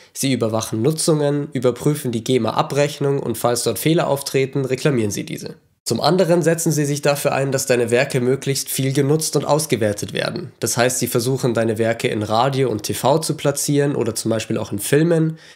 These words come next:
Sie promoten deine Live-Konzerte und auch deine C Ds oder Tonträger.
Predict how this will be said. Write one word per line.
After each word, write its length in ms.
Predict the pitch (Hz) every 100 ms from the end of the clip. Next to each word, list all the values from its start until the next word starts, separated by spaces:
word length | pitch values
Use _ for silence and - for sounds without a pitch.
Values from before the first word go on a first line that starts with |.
| _
Sie 140 | 139
promoten 540 | 127 123 123 143 143 120
deine 220 | 110 104
Live-Konzerte 1040 | 107 143 156 151 143 - 127 131 135 131
und 240 | - 131 127
auch 140 | 123
deine 260 | 123 117 117
C 160 | -
Ds 340 | 104 120 135 131
oder 200 | 135 139
Tonträger. 680 | 123 120 - 110 110 107